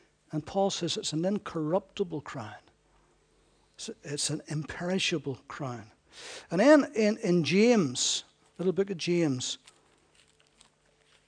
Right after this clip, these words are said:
Hebrew James chapter one, verse twelve, "Blessed is the man who endures temptation,"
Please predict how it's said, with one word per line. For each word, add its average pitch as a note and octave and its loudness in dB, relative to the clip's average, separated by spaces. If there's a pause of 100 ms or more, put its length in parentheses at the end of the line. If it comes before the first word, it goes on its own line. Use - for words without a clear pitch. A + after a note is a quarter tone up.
(220)
Hebrew E3 0
James D3+ 2
chapter C#3+ -4
one, D3+ -2 (2250)
verse F#3+ 6
twelve, F3+ 10
"Blessed B3 8
is C4 4
the B3+ 10
man F3+ 8
who F#3 8
endures G3+ 8
temptation," A3 2